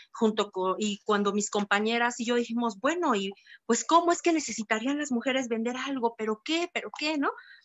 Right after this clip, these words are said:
Y en la angustia y ver los maquillajes etiquetados con el sticker de Lady Meche fue así, "Esto, ¿no? Hagamos maquillajes". Y las mujeres pueden participar en el proceso de producción,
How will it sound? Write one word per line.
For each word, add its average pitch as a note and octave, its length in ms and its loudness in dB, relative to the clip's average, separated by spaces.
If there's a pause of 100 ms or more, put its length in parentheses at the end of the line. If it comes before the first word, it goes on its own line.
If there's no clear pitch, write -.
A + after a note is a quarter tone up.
(220)
Y A3+ 140 8
en A3+ 100 6
la A3+ 80 8
angustia C#4+ 480 0
y D4 100 0
ver C#4 140 2
los C#4+ 160 0
maquillajes A3+ 560 -2
etiquetados G3+ 960 -2 (200)
con G3 280 2
el F#3+ 160 -4
sticker C4 420 -4
de G3 120 0
Lady A3+ 280 2
Meche A#3+ 340 -4
fue A3+ 280 2 (960)
así, B3 420 0 (160)
"Esto, D#4 800 4
¿no? B3+ 180 4 (480)
Hagamos D#4 600 4
maquillajes". C#4 1040 2 (360)
Y C4 120 6
las C#4+ 240 4
mujeres D#4+ 520 4
pueden G4+ 640 2
participar D4 840 0
en D#4 140 2
el B3+ 140 -2
proceso C#4 440 -4
de B3+ 100 -2
producción, D4 1000 -2